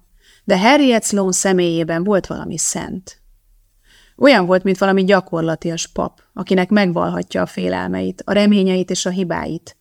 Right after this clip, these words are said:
és aki válaszul nem ostobaságokat, imákat és rózsafűzéreket kínál, és nem is a pszichológusok kedvenc, és az milyen érzést vált ki önből, közhelyét,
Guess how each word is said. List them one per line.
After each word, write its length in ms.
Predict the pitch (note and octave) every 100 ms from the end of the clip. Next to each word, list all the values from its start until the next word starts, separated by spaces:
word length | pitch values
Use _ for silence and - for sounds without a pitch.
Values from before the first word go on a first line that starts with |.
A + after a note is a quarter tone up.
| _ -
és 160 | A3 -
aki 180 | G3 F#3+
válaszul 560 | G3+ G#3 A3 - A3
nem 160 | A3+ A3+
ostobaságokat, 1040 | - F#3 - E3+ D#3+ E3+ D#3+ E3 F#3 F3 - _ _
imákat 500 | G#3+ F#3+ D#3 - D#3+
és 140 | E3 F3+
rózsafűzéreket 1000 | F3+ E3+ D#3 - E3 E3+ E3 E3+ F3 -
kínál, 580 | E3 E3+ E3+ F#3 G#3+ - - -
és 140 | G#3
nem 140 | C#4+ F4
is 120 | G#3+
a 60 | F3+
pszichológusok 760 | - G3+ E3 E3 E3+ - E3+
kedvenc, 480 | G3+ F3+ E3 E3+ F3 - - -
és 160 | G3 G#3+
az 120 | F#3+
milyen 240 | G#3+ C4+
érzést 400 | F3 D#3 D#3+ -
vált 200 | E3 D#3
ki 160 | - E3
önből, 380 | E3 D#3+ D3+ F3
közhelyét, 800 | F#3 - F3+ D#3+ E3 A3 -